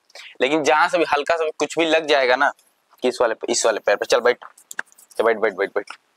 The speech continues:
चल सो, अभी नहीं बैठेगा, देखो पास में आके दिखाओ।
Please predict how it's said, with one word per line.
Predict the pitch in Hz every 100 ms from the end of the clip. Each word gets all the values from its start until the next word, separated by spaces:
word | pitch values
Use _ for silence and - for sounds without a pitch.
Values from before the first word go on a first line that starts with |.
| _ _ _ _ _ _ _ _ _ _ _ _ -
चल | 113
सो, | - 123 - _ _ _ _ _ _ _ _ _ _ _ _ _ _ - - - _ _ _ _ _ _ _ - _ _ _ _ _ _ _ _ - -
अभी | 101
नहीं | 101 92
बैठेगा, | 92 - - - _ _
देखो | 110 95 - 104 _ _ _ - _ _ _ _ _ _ - - _ _ - -
पास | 131 120
में | 113
आके | 101
दिखाओ। | 95 90 92